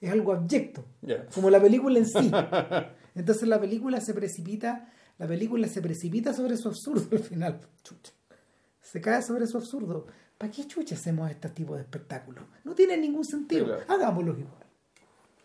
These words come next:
Speaker 1: ¿Cachai? Total, Hollywood los promueve, los mete en los teatros. ¿Cachai? ¿Cachai la
Speaker 2: Sí.
Speaker 1: lógica?
Speaker 2: Mm.
Speaker 1: Claro, se precipita sobre su propio absurdo. Eh, Nichols nunca fue capaz de llegar a eso, po.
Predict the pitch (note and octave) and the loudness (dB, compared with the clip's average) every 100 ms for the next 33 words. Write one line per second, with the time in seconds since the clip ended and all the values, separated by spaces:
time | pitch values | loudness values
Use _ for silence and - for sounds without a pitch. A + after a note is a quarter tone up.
0 | _ _ F#3 G3 A3 A#3 F4 B3 B3+ - | _ _ -12 -6 -6 -4 0 0 0 -4
1 | - D4+ D#4+ B3 G3+ F#3 - B3+ C#4+ F3+ | -8 2 4 4 2 0 -2 -4 0 0
2 | D3+ F#3+ C4 - - C4+ C4+ G3 E3+ F3+ | 2 -2 -6 -12 -2 0 4 2 0 -4
3 | - D4+ C4+ F3 G3 C4 - E3 A3 B3 | -8 -6 -4 -2 -4 -6 -8 -6 -4 -2
4 | B3+ D4 E4 G4 G#4+ G#4+ A#4+ B4 - - | -2 2 6 8 8 6 2 -2 -8 -16
5 | _ _ G#3+ C#3 - _ _ _ B3+ E3+ | _ _ -8 -8 -12 _ _ _ 4 6
6 | C#3+ C#3 - - _ E3+ F#3+ G#3 A#3 A#3 | 4 0 -12 -20 _ -6 0 0 0 -2
7 | D4 D4 D4 C4+ C4 C4+ D4 C#4+ - F#3 | -2 -4 -2 -2 -4 -4 -2 -2 -4 -6
8 | D#3 C#3 - _ _ _ _ _ _ _ | -10 -10 -16 _ _ _ _ _ _ _
9 | _ _ _ _ F#3+ E3+ E3 E3 F#3 A3 | _ _ _ _ -4 0 2 0 0 2
10 | G#3 C4 C4+ - A3+ A#3 C4 C#4 C#4+ B3 | 4 4 2 0 0 0 -4 -4 -4 -2
11 | C4+ C#4 C4 C4+ C4+ C4+ - D#3 C3+ C3+ | -2 -2 -4 -2 -4 -4 -8 -12 -12 -16